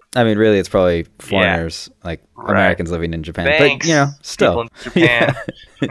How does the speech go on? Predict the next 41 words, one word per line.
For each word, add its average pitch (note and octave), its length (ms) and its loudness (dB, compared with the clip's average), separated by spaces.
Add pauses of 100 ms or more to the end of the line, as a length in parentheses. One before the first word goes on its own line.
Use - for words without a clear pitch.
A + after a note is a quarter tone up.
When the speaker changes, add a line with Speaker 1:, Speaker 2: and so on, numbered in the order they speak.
(240)
Speaker 2:
<laughs> - 160 -18
Whether C3 240 0
Speaker 1:
Yeah. B2 180 4
Speaker 2:
you're G2 100 4
Japanese A#2+ 500 -4
or A#2+ 80 0
not. A#2 340 -2 (500)
I C#3 80 -4
took, - 300 -4
like, C3 240 0 (240)
a B2+ 60 0
year A#2 580 -4 (140)
of A#2+ 120 -8 (120)
Japanese. C3+ 760 -8 (280)
Speaker 1:
Mm. A2+ 280 0
Speaker 2:
Can't A2 160 -4
really G#2 180 -10
speak - 300 -10
it, A2 180 -6
but A#2 100 -4
I A2+ 240 -4
can A#2 260 -18 (120)
do A2 340 -12
minor A2 400 -10
communications. A#2+ 580 -20 (340)
Speaker 1:
That's D#3 340 -2 (140)
something. C#3+ 400 -2
Speaker 2:
Yeah. A2+ 180 -4 (340)
Speaker 1:
<laughs> G#3 60 4 (720)
You C3+ 60 -8
could B2+ 100 0
order B2 260 4
in B2 60 2
a A#2+ 40 2
restaurant. A2 420 0
That's - 340 -2
good G#2 240 -6
enough, F2+ 280 -6
you F#2 100 -4
know? G#2+ 60 0
Speaker 2:
Yeah. F3+ 180 0